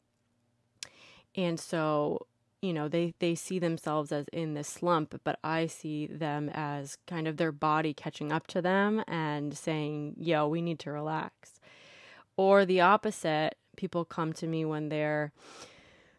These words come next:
in that overachieving mode, but highly anxious and hard on themselves. So they're not noticing the overachieving and the perfectionism because they just see their hard work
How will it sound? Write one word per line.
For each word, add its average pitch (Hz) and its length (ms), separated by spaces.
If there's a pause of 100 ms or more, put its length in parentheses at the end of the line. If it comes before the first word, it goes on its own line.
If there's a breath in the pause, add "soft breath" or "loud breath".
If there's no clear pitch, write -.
(300 loud breath)
in 214 220
that 190 220
overachieving 190 880
mode, 165 580 (280 loud breath)
but 165 180
highly 175 500
anxious 165 880
and 151 300
hard 202 320
on 180 140
themselves. 147 880
So 156 680
they're 185 220
not 202 200
noticing 202 560
the 240 140
overachieving 226 1120 (180)
and 190 140
the 185 60
perfectionism 196 840
because 165 280
they 185 180
just 180 240
see 185 160
their 156 160
hard 156 320
work 147 500